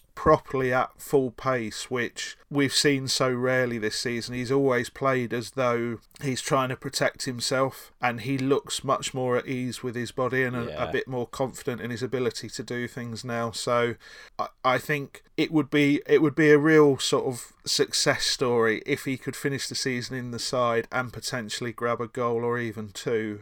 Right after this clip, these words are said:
Speaker 1: It would just give everybody a bit of a lift, I think, really.
Speaker 2: I don't think it is, I don't think his, um, I don't think him being left out against Barnsley from the starting lineup was about managing his minutes, 'cause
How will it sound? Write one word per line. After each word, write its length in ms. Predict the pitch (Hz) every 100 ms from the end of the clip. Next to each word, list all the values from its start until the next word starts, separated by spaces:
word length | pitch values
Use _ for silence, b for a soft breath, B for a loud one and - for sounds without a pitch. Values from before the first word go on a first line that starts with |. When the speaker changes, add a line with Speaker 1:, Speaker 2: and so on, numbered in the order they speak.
| -
Speaker 1:
It 180 | 120 -
would 220 | 117 -
just 320 | 131 143 -
give 440 | 127 113 107 - _
everybody 500 | - 120 110 120 113
a 60 | 107
bit 180 | - 101
of 80 | 113
a 60 |
lift, 340 | 113 113 - 110
I 80 |
think, 300 | 101 104 101 -
really. 340 | 107 104 104 - _
Speaker 2:
I 80 | 120
don't 220 | 110 170
think 160 | 185 175
it 100 | 120
is, 200 | 127 123
I 80 | -
don't 140 | 120 143
think 140 | 147
his, 500 | 143 135 - - -
um, 440 | 117 110 104 101 - -
I 60 |
don't 120 | 110 139
think 140 | 131
him 100 | 127
being 160 | 123 117
left 240 | 120 -
out 140 | 113 87
against 300 | 113 95 -
Barnsley 520 | 107 113 - 95 92
from 180 | - 104
the 60 | 98
starting 320 | 110 104 98
lineup 400 | 107 107 104 101
was 200 | 107 107
about 320 | 107 104 107 -
managing 400 | 127 110 107 110
his 140 | 104
minutes, 360 | 117 131 - -
'cause 240 | - 107